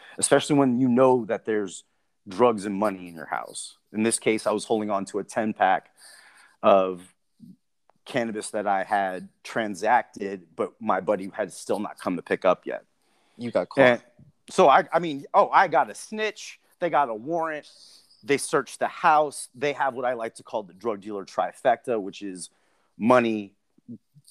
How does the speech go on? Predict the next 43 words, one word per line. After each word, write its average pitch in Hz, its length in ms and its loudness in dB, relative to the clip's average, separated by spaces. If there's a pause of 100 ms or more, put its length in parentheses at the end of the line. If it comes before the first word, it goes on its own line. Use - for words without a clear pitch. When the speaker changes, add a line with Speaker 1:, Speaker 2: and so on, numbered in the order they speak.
(120)
Speaker 1:
guns, 104 640 2
and 98 160 -10
drugs. 110 380 4
In 104 80 -4
this 143 140 2
case, 120 300 -2
the 110 180 -8
gun 120 260 0
happened 120 280 2
to 107 80 -8
be 113 160 -10
my 98 220 -4 (120)
grandfather's 113 600 -6
non-servicing 110 800 -4
twenty-two 110 680 -10
from, 104 200 -10
like, 104 200 -2
the 101 100 0
forties 113 540 -2
that 107 180 -2 (260)
just - 200 -4
happened 147 320 4
to 113 40 -6
be 113 140 -6
in 117 80 -2
my 107 140 2
room. 113 340 -4
And 110 80 -8
had 113 220 -6
it 120 100 -10
not 107 360 -6
been 143 160 -6
in 143 60 -6
my 139 140 -2
room, 139 340 -6
I 104 60 -4
would 101 160 -6
not 92 240 -4
have 107 100 -6
been 90 140 -8
charged 117 440 0
with 151 200 -8
it. - 160 -10